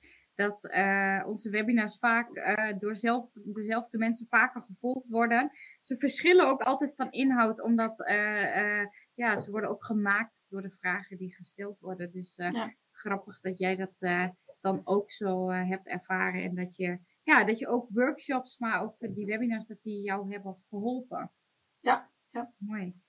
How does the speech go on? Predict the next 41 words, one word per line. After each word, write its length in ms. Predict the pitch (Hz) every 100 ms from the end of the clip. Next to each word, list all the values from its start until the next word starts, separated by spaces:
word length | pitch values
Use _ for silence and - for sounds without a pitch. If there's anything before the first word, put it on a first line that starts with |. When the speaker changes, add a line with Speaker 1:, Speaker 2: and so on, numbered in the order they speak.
| _ _
Speaker 1:
Hey, 380 | - 269 285 -
we 80 | -
hebben 200 | 254 330
nou, 380 | 294 277 277 262
eh, 300 | 254 247 -
al, 320 | 233 247 240
eh, 160 | 233 226
eventjes 500 | - 254 269 - 226
gepraat 480 | - - 208 233 -
over, 600 | 208 208 - 202 196 196
eh, 340 | - 196 190 202
het 160 | 202 -
soort 180 | 214 -
van 160 | 190 180 _ -
voortraject, 720 | 226 240 226 226 233 247 -
het 120 | -
schrijven 560 | - - 220 254 - -
van 120 | 220
het 140 | 214 190
boek. 280 | 247 262 _ _ _ _ _
Ehm, 580 | - 208 208 202 208 196 208 - _ _
maar 140 | 208
ik 60 | 196
ben, 180 | 226 220
we 80 |
zijn 180 | 208 226
ook 100 | 240
heel 180 | 233 214
benieuwd 300 | 180 220 208
naar 120 | 190 190
het 100 | 175
maakproces. 1160 | 175 175 233 _ 220 226 220 214 247 453 - -
Speaker 2:
Mhm. 360 | 208 202 214 277 - -
Speaker 1:
En, 360 | 208 208 214
ehm, 460 | - 202 202 202 202 196 185 185 _ _ _ _ _ - - -
eh, 200 | 196 190
dan 120 | 196
krijg 160 | 202
ik 120 | 202 - _ -
ook 220 | 202 214
weer 340 | 226 226 220